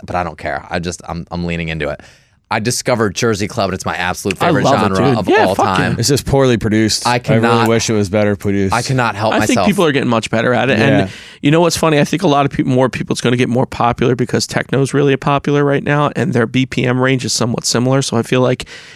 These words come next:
Speaker 2: when people are mixing it, hearing it, whatever it might
Speaker 3: Yeah.
Speaker 2: be, it might, it might go
Speaker 3: 'Cause
Speaker 2: to
Speaker 3: I,
Speaker 2: that.
Speaker 3: I play
Speaker 2: I really
Speaker 3: a Boys
Speaker 2: love
Speaker 3: a
Speaker 2: it.
Speaker 3: Liar version that's Jersey Club, but it's, uh, it's actually really well,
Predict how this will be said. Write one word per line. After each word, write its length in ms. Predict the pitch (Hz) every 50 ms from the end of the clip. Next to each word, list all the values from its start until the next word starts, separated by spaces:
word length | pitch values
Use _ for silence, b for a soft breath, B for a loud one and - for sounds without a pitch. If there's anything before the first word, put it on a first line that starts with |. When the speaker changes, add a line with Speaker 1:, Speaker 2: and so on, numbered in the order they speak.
| B B
Speaker 2:
when 240 | - 127 127 120
people 240 | 110 139 131 - 123
are 40 | 117
mixing 340 | - 139 143 - - - 135
it, 200 | 131 127 127 120
hearing 360 | - - 139 135 131 131 131
it, 180 | 131 127 123 123
whatever 300 | 123 123 127 120 123 123
it 80 | 117 117
might 120 | 120 120
Speaker 3:
Yeah. 100 | 120 107
Speaker 2:
be, 160 | 143 135 131
it 80 | 123 117
might, 260 | 120 120 131 135 -
it 80 | 131 117
might 240 | 117 127 143 135 - _ _ -
go 260 | 135 131 127 127 127
Speaker 3:
'Cause 140 | 156 160 175
Speaker 2:
to 60 | 127
Speaker 3:
I, 20 |
Speaker 2:
that. 180 | 113 123 131 120
Speaker 3:
I 100 | - 156
play 180 | - 180 -
Speaker 2:
I 60 | 165 151
really 180 | 135 131 123
Speaker 3:
a 40 | 135
Boys 200 | 143 - - -
Speaker 2:
love 0 |
Speaker 3:
a 40 | 123 113
Speaker 2:
it. 20 |
Speaker 3:
Liar 280 | 113 117 120 127 123 113
version 480 | 101 107 107 107 104 101 113 104 104 104
that's 260 | 107 104 - - -
Jersey 360 | - - 135 123 123 101 110
Club, 340 | 95 - 127 123 113 110 98
but 80 | 104 113
it's, 140 | 107 - - -
uh, 140 | 127 123 123 -
it's 140 | 113 110 -
actually 300 | 123 117 110 - 117 107
really 260 | 101 110 113 104 98
well, 260 | 98 98 104 98 92